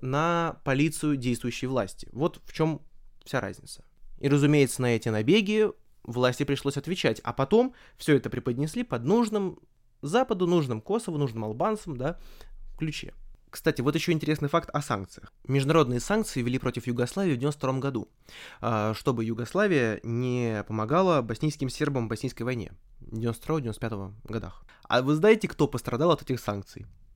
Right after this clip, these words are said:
Вот кому не расскажу, кто, ну, кто этой истории не знает, кто историю шахмат не изучает, кому я эту историю не рассказываю, все до последнего не верят.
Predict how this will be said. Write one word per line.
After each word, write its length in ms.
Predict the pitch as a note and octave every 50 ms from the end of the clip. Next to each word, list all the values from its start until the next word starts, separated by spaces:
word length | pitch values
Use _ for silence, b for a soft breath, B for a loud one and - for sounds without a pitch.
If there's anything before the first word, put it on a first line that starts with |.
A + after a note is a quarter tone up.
| - - B B B B B B
Вот 260 | - A2+ C3+ C#3 -
кому 220 | - D3 D3 D#3+ D#3+
не 100 | D3+ C#3+
расскажу, 480 | C#3+ C#3+ - D#3 D#3 G3+ A#3+ B3 A#3+ - _ _ _ -
кто, 300 | - - - B2 A2+ G#2+
ну, 140 | A#2 A#2+ A#2+
кто 160 | - - B2+
этой 180 | A#2 - A2+ G#2+
истории 260 | - - A2+ G#2+ G#2+
не 120 | A2+ B2+
знает, 260 | D3 G3+ C#4 C#4 F3
кто 480 | C#3 - C3 A#2 A2 G#2+ G#2+ G#2 G2+ G2+
историю 280 | G2+ - - B2 A#2 G#2+
шахмат 360 | - A#2 G#2+ - G#2+ - -
не 80 | A2
изучает, 480 | A2 A2 C3+ - - D4+ D#4 A3+ - - - _ _ _ _ _ b b b b b -
кому 220 | - C#3+ E3+ F3+
я 140 | D#3+ C#3+ C#3
эту 120 | - D3+
историю 280 | D3+ - - D3 C#3+ C3
не 40 | C#3
рассказываю, 480 | D3 D3 - A3+ A#3+ G3 F3 B2+ A#2
все 160 | A2+ - E3
до 80 | E3 D3+
последнего 360 | - C3 - D3 C#3+ C#3 C#3
не 160 | C3 C3+ C#3+
верят. 360 | C#3+ C3+ - - - - -